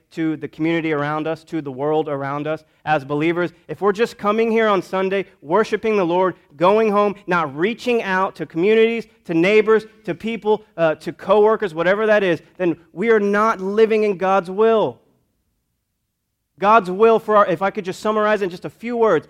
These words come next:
make light of his kingdom. He has called us. He has, he has given us the, the opportunity to serve alongside him. An all-powerful God who cannot be out-resourced, has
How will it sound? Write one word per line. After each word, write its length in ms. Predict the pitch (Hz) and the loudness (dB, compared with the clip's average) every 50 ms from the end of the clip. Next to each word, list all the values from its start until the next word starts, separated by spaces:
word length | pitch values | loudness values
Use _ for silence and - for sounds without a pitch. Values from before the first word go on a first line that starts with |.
| _ _ _ | _ _ _
make 560 | 156 160 165 170 190 208 214 233 233 233 - | -10 -6 -4 -2 0 2 4 4 4 2 2
light 300 | 185 202 208 208 208 196 | 2 4 4 4 4 2
of 60 | 190 | 0
his 120 | 190 190 - | -2 -6 -6
kingdom. 540 | - - 220 214 208 180 165 131 117 110 - _ _ _ _ _ _ _ _ _ _ _ _ _ _ _ _ _ _ _ _ | -4 -2 0 0 0 0 -2 -4 -6 -8 -16 _ _ _ _ _ _ _ _ _ _ _ _ _ _ _ _ _ _ _ _
He 100 | - 226 | -2 2
has 140 | 226 208 - | 2 2 2
called 420 | - - - 208 220 226 233 220 220 | 0 -2 2 4 6 6 6 6 4
us. 340 | 185 151 131 123 117 - _ _ - | 2 2 2 -2 -6 -14 _ _ 0
He 80 | 233 | 2
has, 120 | 220 170 - - - - | 2 2 2 -2 -16 -6
he 100 | - 233 | -2 0
has 140 | 196 147 - - - _ _ _ _ - - | 0 0 -2 -10 -20 _ _ _ _ -18 -4
given 360 | - 180 254 214 240 220 214 | 2 2 4 4 4 2 2
us 400 | - 220 220 233 214 165 - - | 2 2 2 2 2 0 -2 -4
the, 260 | - 156 185 202 180 | -10 -6 -6 -4 -4
the 220 | 156 156 185 190 - | -4 -4 -6 -4 0
opportunity 720 | 196 208 220 214 226 214 202 - - 233 233 226 202 208 | 2 2 2 2 2 -2 -4 -2 0 2 2 2 0 0
to 140 | 185 175 165 | -4 -6 -6
serve 480 | 156 - - 208 214 220 226 233 214 214 | -8 -8 -4 -2 0 2 2 0 0 0
alongside 720 | 208 208 202 196 196 196 - - - 208 196 202 196 196 196 | 0 0 2 2 2 0 0 -2 -2 0 0 2 2 0 -2
him. 520 | 190 220 233 247 247 208 151 131 107 - _ _ _ _ _ _ _ _ _ _ _ _ _ _ _ _ _ _ _ _ _ _ _ _ _ _ _ _ | -4 -4 -2 -2 0 -2 -2 -4 -6 -12 _ _ _ _ _ _ _ _ _ _ _ _ _ _ _ _ _ _ _ _ _ _ _ _ _ _ _ _
An 80 | - 151 | -4 0
all-powerful 720 | 180 208 220 214 - 185 196 196 190 185 170 - 165 147 | 4 4 4 4 4 2 4 6 6 6 4 2 -4 -6
God 420 | 131 156 147 135 123 113 110 - _ _ _ _ _ _ _ _ _ _ _ _ _ _ _ _ _ _ _ - | -4 -2 -2 -2 -2 -4 -8 -12 _ _ _ _ _ _ _ _ _ _ _ _ _ _ _ _ _ _ _ -12
who 80 | 165 156 | -10 -6
cannot 400 | - 208 233 240 226 214 202 160 | -2 0 2 2 2 2 0 0
be 140 | 196 190 | 2 2
out-resourced, 720 | 185 180 175 165 160 160 156 151 - 151 131 117 113 - _ _ _ _ _ _ _ _ _ _ _ _ _ _ _ _ - | 4 4 2 2 2 -2 -4 -4 -6 -10 -10 -12 -12 -18 _ _ _ _ _ _ _ _ _ _ _ _ _ _ _ _ 0
has 260 | 190 196 185 151 - | 2 2 2 0 -2